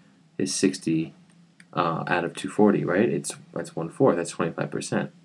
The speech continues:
What's half of one fourth? If I cut one fourth in two smaller pieces, I get one eighth. So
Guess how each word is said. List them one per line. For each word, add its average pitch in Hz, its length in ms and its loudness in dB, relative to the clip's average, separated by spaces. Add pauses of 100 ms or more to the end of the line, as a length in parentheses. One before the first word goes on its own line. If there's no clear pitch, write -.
(920)
What's 165 260 8
half 127 280 2
of 101 100 2
one 92 220 2
fourth? - 540 -2 (280)
If - 60 -6
I 110 60 4
cut - 320 -2
one 117 160 2
fourth 98 340 4
in 85 140 -10
two 107 160 2
smaller 98 280 2
pieces, 90 360 0
I - 100 0
get 87 280 2 (180)
one 156 280 2
eighth. - 360 -10 (1600)
So 143 520 8